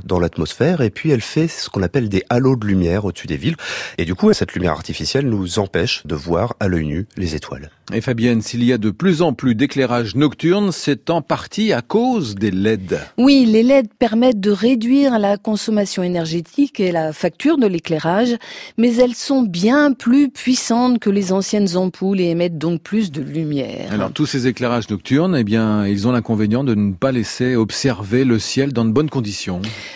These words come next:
Speaker 3: Non, la lumière nocturne dérange les animaux et cette lumière n'est pas vraiment bonne pour nous non plus,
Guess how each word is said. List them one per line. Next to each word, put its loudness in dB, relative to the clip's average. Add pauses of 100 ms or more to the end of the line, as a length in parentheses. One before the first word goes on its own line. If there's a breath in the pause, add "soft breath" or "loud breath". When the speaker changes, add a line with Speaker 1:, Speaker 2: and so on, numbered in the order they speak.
(120 loud breath)
Speaker 3:
Non, 4
la 2
lumière 4
nocturne 0
dérange 0
les 0
animaux 2
et -2
cette -6
lumière 0
n'est 0
pas -4
vraiment 0
bonne 0 (120)
pour -2
nous 2
non 0
plus, -12